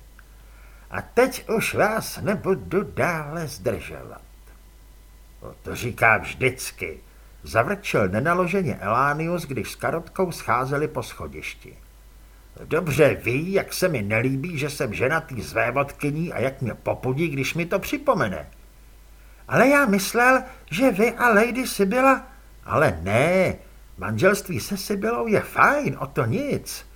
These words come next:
Já nenávidím jen ten hraběcí titul. Kde jsou všichni dnes v noci?“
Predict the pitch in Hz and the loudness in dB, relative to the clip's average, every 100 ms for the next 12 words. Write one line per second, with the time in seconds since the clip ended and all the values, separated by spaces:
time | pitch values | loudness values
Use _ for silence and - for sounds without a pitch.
0 | - - - - - - 101 90 87 131 | -20 -20 -20 -20 -16 -6 -4 -2 -2 2
1 | 196 208 202 190 202 147 92 143 226 220 | 4 4 2 0 -2 -2 0 -2 -2 -6
2 | - 196 226 - 143 165 196 190 - 208 | -2 0 0 -2 -2 2 0 0 -4 -4
3 | 208 269 - 62 52 53 - - - - | -6 -8 -8 -8 -10 -16 -20 -20 -20 -20
4 | - - 110 214 - 320 - 196 - 139 | -20 -6 0 0 0 -2 0 -2 -2 -2
5 | 120 104 98 101 - - 73 | 0 -2 -2 -4 -4 -12 -14